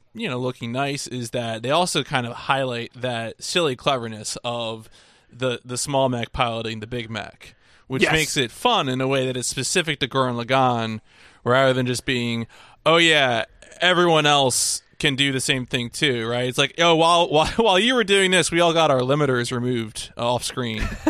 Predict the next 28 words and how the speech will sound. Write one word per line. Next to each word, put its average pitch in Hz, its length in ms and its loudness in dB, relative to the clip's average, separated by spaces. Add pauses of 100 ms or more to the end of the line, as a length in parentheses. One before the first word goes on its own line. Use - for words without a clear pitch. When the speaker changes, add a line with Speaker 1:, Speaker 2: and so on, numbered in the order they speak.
(340)
Speaker 1:
you - 160 2
know? - 320 2
<laughs> - 60 -8 (340)
Like, 120 320 2 (140)
"Mm, 156 160 -4 (140)
you 165 160 2
know, 165 100 4
you're 165 160 4
not 185 160 4
doing 170 160 4
anything 156 380 2
for 135 120 -4
me 120 140 -4
by, 113 160 -2 (140)
by 113 160 0
doing 147 340 2
that." 117 160 0
Like, 120 160 -2
in 123 80 -2
fact, 143 260 -2
you, 131 120 0
you've 135 420 -6
sort 147 240 -2
of 120 100 -6
diminished 127 500 -4
the 120 100 -2
whole, 123 200 0
uh, 113 140 -4